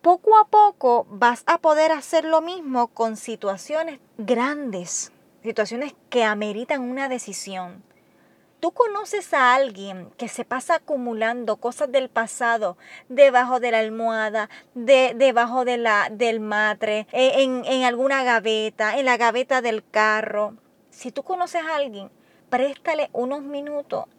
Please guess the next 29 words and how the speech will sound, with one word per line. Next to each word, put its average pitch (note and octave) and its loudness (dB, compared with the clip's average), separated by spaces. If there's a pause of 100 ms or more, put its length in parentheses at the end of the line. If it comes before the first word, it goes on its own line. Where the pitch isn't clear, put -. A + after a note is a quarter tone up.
(160)
a G#3 -6
esta A3+ -12
muchacha C4+ -10
que G#3 -6
habla A#3 -2
mucho. B3+ -10 (540)
Préstale C#4 -4
unos C#4 -6
minutos B3+ -6
y G#3+ -6
escucha. F#3+ -14 (680)
A G3+ 0
veces A#3 -2
queremos A3 -4 (280)
decirle B3 0
a C#4+ 4
las D4 -2
personas C4+ -4 (380)
que A3+ 2
dejen B3+ -2
de C4 2
hacer A3 -2
algo, F#3+ -4 (540)
pero A3+ 4
muchas C4 -2
veces, D#4+ 0
como G#3 -8
somos C4+ -6
familia, C#4+ -2